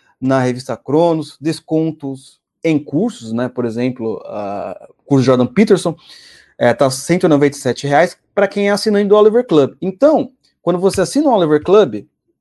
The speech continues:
você vai ter o Teatro das Ideias grátis, certo? Você vai ter a revista Cronos grátis e os descontos em cursos, certo? Então, por exemplo, é, quem for comprar o curso Jordan Peterson, ele tá o quê? Duzentos e quarenta e sete.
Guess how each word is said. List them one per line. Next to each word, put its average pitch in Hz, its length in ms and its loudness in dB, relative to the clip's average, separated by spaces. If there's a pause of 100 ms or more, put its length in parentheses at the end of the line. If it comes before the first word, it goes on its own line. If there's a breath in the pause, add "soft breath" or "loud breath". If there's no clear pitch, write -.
(580)
você 127 200 -4
vai 143 120 4
ter 120 120 -4
o 98 80 -6
Teatro 196 400 0
das 180 160 2
Ideias 135 560 2 (360)
grátis, 123 640 -2 (320)
certo? 120 380 -8 (180)
Você - 100 -12
vai 131 120 -2
ter 139 80 -2
a 131 40 0
revista 135 320 -2
Cronos 139 540 0 (180)
grátis 120 520 -6 (840 soft breath)
e 240 80 4
os 254 80 4
descontos 226 540 0
em 254 80 -2
cursos, - 680 -2 (380)
certo? 147 220 2
Então, 180 240 0
por 180 120 -2
exemplo, 127 520 -2
é, 131 160 0
quem 170 160 -8
for 170 160 -6
comprar 151 200 -2
o 135 60 -2
curso 135 220 -6
Jordan 123 260 -2
Peterson, 180 480 -6
ele 127 80 -6
tá 160 100 -2
o 151 60 -2
quê? 143 100 -2
Duzentos 156 260 -4
e - 20 -16
quarenta 180 240 -2
e - 20 -10
sete. 131 380 -2